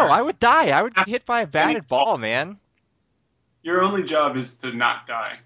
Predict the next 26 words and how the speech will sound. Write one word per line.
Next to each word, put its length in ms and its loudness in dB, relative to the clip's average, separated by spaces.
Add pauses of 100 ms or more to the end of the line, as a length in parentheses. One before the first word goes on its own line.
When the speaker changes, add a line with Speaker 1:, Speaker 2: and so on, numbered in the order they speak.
(500)
Speaker 1:
I'm 140 -12
not 180 -2
even 180 -6
sure 200 -4
I 60 -2
could 180 -10
manage 340 -6
that. 380 -6 (600)
If 60 -16
somebody 400 0
would, 160 0
like, 200 2
run 260 2
into 240 -2
me 220 0
'cause 140 -6
I 140 2
didn't 260 -6
get 140 -4
out 180 0
of 40 -6
the 100 0
way 300 0
enough 340 -4
or 80 -8
something, 600 -14